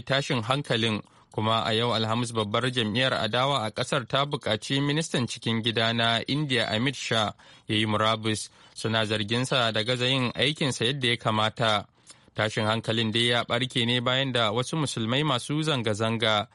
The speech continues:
suka mamaye wani titi a wata unguwa a birnin New Delhi a ranar Asabar, don yin zanga-zangar nuna rashin jin daɗinsu a kan sabuwar dokar zama ɗan ƙasa da za ta ba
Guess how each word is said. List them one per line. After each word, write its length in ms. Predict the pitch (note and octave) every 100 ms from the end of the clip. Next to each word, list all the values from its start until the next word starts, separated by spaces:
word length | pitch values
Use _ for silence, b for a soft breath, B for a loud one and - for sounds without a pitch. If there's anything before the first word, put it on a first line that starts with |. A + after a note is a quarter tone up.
| B B
suka 240 | B2 A#2
mamaye 400 | G#2+ A#2+ A#2+ A2+
wani 360 | A#2+ B2 B2+ B2+
titi 360 | - D#3 D#3+ A2+
a 80 |
wata 280 | G#2 B2 D#3+ -
unguwa 380 | B2 A#2+ C#3 A2+
a 40 |
birnin 380 | A2 B2+ C3+ C3+
New 200 | E3 A#2+
Delhi 320 | B2+ D3+ D#3+
a 100 | G2+
ranar 260 | A#2 C#3+ B2+
Asabar, 560 | A#2+ - A2 A2+ A2 - b b b
don 200 | A2 A2
yin 140 | A#2
zanga-zangar 680 | G#2+ A2 G#2+ G#2+ A2+ A#2+ B2
nuna 320 | A2 A#2+ B2
rashin 340 | A2+ C3 C#3 A2
jin 220 | C3+ B2+
daɗinsu 640 | B2+ B2 C3+ D3 - D#3+
a 80 | A2
kan 180 | C#3 C3+
sabuwar 380 | - C3+ C#3 D#3+
dokar 380 | C#3+ A#2+ C3 C#3+
zama 360 | C3+ C#3 C#3 -
ɗan 180 | C3+ B2+
ƙasa 500 | B2+ - C3 B2 B2 B B -
da 80 | G#2
za 160 | A2
ta 140 | A2 G#2
ba 140 | A2+